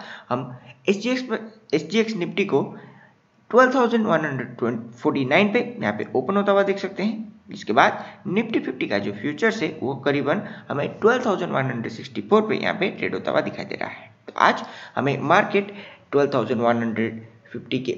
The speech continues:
ऊपर ही यहाँ पे open होता हुआ दिखाई दे सकता है, जिसके बाद यहाँ पे बाइंग आने की वजह से इसमें एक further upside हम यहाँ पे expect कर सकते हैं। अगर हम बात करें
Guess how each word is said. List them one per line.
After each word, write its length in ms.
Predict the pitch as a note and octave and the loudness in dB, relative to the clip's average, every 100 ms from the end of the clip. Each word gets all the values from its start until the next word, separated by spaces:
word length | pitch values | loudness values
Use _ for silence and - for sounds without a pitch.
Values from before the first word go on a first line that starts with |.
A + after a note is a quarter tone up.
| - | 2
ऊपर 280 | F#3 G#3+ A#3 | 6 6 6
ही 160 | - - - | 2 -2 -2
यहाँ 120 | A2 | -2
पे 160 | - - | -2 -4
open 240 | D3 G3 | -2 0
होता 160 | G#3 G3+ | 0 2
हुआ 140 | G3 | 2
दिखाई 260 | G3 G3 G#3+ | 2 4 2
दे 120 | F#3 | 2
सकता 320 | F#3+ F#3+ - | -2 -4 -2
है, 240 | G#3 A3+ - | -4 -4 -10
जिसके 240 | - G#2 | -10 -4
बाद 380 | G#2+ F#3 - - - - | 4 4 4 -6 -14 -8
यहाँ 240 | A2+ B2 B2+ | 2 2 4
पे 140 | C#3+ - - - - _ _ _ _ _ _ _ - - - | 0 0 -14 -20 -20 _ _ _ _ _ _ _ -18 -16 -4
बाइंग 320 | C3 D#3 A3 A3 | 6 8 8 2
आने 160 | F3+ | -2
की 80 | G#2+ | -2
वजह 200 | G2+ G2 | 0 0
से 120 | A2+ | -2
इसमें 280 | - - C3 | -8 -6 -4
एक 180 | A#2+ - | -4 -4
further 340 | - F3 G#3 A3 | 2 4 6 6
upside 380 | F3+ - D3 | 4 2 0
हम 200 | E3 D3 - | 0 -4 0
यहाँ 140 | G#2+ | -2
पे 100 | G#2+ - | 0 -4
expect 360 | B2+ - - - | -6 -8 -10 -10
कर 60 | - | -16
सकते 320 | - - - | -18 -10 -10
हैं। 240 | - - _ _ _ _ _ _ _ _ _ _ _ _ _ _ _ | -8 -14 _ _ _ _ _ _ _ _ _ _ _ _ _ _ _
अगर 200 | E3 B3 | 2 4
हम 120 | A#3+ G3+ | 4 4
बात 180 | F#3 - | 2 2
करें 240 | D3+ D3+ | -2 -2